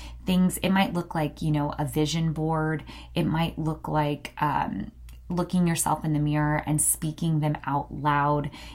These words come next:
It might look like silent meditation. It might be prayer. It might be closing your eyes and visualizing, right?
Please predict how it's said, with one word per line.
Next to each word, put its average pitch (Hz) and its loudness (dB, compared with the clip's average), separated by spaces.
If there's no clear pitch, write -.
It 170 0
might 180 2
look 165 -2
like 151 -2
silent 160 2
meditation. 156 -2
It 185 -2
might - 0
be - -6
prayer. 147 -2
It 185 0
might 160 0
be 156 -2
closing 185 -2
your 170 -2
eyes 151 0
and 143 0
visualizing, 160 0
right? 165 -2